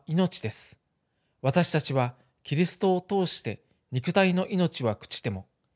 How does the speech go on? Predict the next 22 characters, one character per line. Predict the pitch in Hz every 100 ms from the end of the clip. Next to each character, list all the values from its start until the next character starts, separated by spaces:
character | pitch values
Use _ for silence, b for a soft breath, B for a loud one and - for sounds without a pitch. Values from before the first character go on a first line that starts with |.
| _ _ _
永 | 143 165
遠 | 185 180
の | 180 -
命 | 202 185 -
に | 120 107 - _ -
生 |
き | - 160
る | 135
こ | 120
と | 104
が | 98
で | 98
き | -
ま | 107
す。 | - - - _ _ _ _ _ _ _ _ _ _
こ | - 151
の | 156 156 _ _ _
道、 | 120 123 - - - _ -
真 | - 202 190
理、 | 139 107 - _ _ -
命 | 196 208 - 127
を | 98